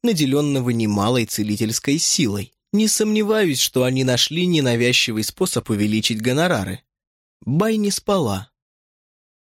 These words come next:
«Я вас помню. Вы пытались мне помочь».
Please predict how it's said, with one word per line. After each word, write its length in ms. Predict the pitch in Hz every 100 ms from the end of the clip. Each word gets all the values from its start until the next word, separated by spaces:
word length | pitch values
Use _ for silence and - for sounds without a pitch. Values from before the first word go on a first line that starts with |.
| -
«Я 220 | 139 170
вас 280 | 165 175 -
помню. 720 | - 175 185 170 135 113 131 _ _ _ _ _ _
Вы 180 | - 170
пытались 600 | 165 175 - 175 165 165
мне 240 | 175 123 143
помочь». 720 | 190 190 185 156 104 - -